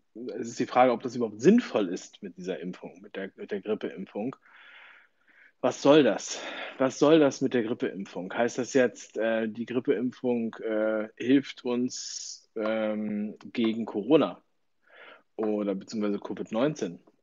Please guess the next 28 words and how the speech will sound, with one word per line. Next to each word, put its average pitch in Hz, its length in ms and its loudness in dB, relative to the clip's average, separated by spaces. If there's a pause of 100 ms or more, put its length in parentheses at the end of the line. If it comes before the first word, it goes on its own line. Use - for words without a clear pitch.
(240)
Oder 104 280 -4
wie 113 80 -2
es 110 120 -8
vorhin, 113 340 -2
ich 98 80 -8
habe 107 80 -4
es - 100 -14
bei 110 120 0
Telegram 113 360 -2
auch 110 140 -4
geteilt, 113 520 -4
ähm, 101 680 -6
ein 107 200 -6
Pastor, 139 580 -2 (600)
der 113 100 0
geschrieben 123 380 2
hat, - 520 0
dass 123 280 -4
er 110 120 0
jetzt 110 200 -4
alle, 127 360 2 (220)
alle, 117 280 -2
ähm, 107 400 -6
Weihnachtsgottesdienste 127 1400 0 (280)
aufzeichnet 123 760 -2
und 120 120 -8
als 107 220 -12
Video 120 560 -4